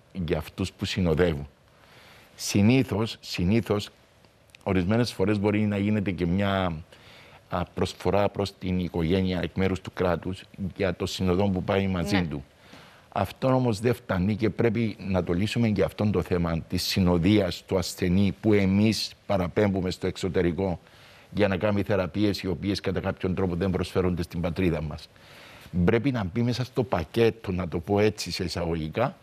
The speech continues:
Speaker 1: της αποστολής του αρρώστου στο εξωτερικό, ούτως ώστε να μπορεί και εκείνος που συνοδεύει, και εδώ μιλάμε για οικογένειες, μιλάμε
Speaker 2: Ναι.
Speaker 1: για γονιούς, μιλάμε για ανθρώπους οι οποίοι μπορεί να μην έχουν και τα, τα απαραίτητα για να ζουν,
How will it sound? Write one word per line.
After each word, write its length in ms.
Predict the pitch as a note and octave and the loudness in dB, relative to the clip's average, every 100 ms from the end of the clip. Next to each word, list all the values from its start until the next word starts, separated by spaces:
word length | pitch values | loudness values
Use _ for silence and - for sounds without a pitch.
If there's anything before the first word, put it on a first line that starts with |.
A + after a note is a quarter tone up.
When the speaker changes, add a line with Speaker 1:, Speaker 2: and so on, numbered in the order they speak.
| _ - - - _ | _ -20 -20 -20 _
Speaker 1:
της 240 | - G2+ - | -6 -4 -2
αποστολής 640 | F2+ F#2+ - F#2+ A2+ - | -2 -4 -4 -2 -2 -4
του 480 | - A2+ G#2 G2 F#2 F2+ | -2 0 0 0 0 0
αρρώστου 400 | F2+ A2 - F#2+ | 0 0 -2 -6
στο 140 | G2+ | -4
εξωτερικό, 640 | F2 G2 F2 E2+ E2 C3 B2+ | -4 -6 -4 -2 0 0 0
ούτως 320 | A#2+ G2+ - | -2 -2 0
ώστε 400 | A#2+ - C3 C3 - - - - _ - | -2 0 -2 -2 -6 -20 -20 -20 _ -2
να 180 | G#2 | 0
μπορεί 400 | G2 F2+ G2 B2 | 2 2 4 2
και 380 | A#2+ A2+ G#2 F#2 | 2 0 0 0
εκείνος 440 | G#2 F2+ B2+ A#2+ - | -4 -2 0 0 -2
που 80 | - | -6
συνοδεύει, 580 | G2+ G2 G2 A2 A2 | -2 0 2 2 2
και 120 | G2+ G#2+ | 0 0
εδώ 140 | B2+ | 2
μιλάμε 300 | A#2+ A#2 A#2+ | 2 0 0
για 160 | A2+ A#2 | 2 2
οικογένειες, 760 | G#2 G2 G2 G2+ F2+ E2 - | 2 0 2 2 0 -6 -6
μιλάμε 340 | G#2 G#2+ A#2+ A#2 | -2 0 2 2
Speaker 2:
Ναι. 60 | |
Speaker 1:
για 100 | A#2+ | 0
γονιούς, 640 | G#2+ G2+ G#2+ A2 A2 - - | 2 0 2 2 2 -2 -8
μιλάμε 300 | A2+ A2 A2+ | -2 0 0
για 160 | A#2 A2 | 2 2
ανθρώπους 480 | F2 A2+ A2+ A2 - | 2 0 0 -2 -2
οι 40 | |
οποίοι 240 | G2 G#2+ A2 | -2 0 0
μπορεί 220 | G2+ G2+ | 2 2
να 120 | G#2+ | 0
μην 160 | G#2 A2 | 0 0
έχουν 340 | G#2+ - G#2 | 0 -2 -4
και 100 | F2+ | -2
τα, 300 | G2+ G2+ E2+ - _ - - - - | -2 -2 -2 -6 _ -20 -20 -20 -2
τα 100 | A2+ | 0
απαραίτητα 560 | G#2 G2+ G2+ A2 G#2 G2+ | 2 2 2 0 0 0
για 180 | F#2+ F#2 | 0 -2
να 320 | F2+ D#2+ E2 F#2+ - | -2 -4 -6 -10 -4
ζουν, 260 | G#2+ F2+ | -2 -2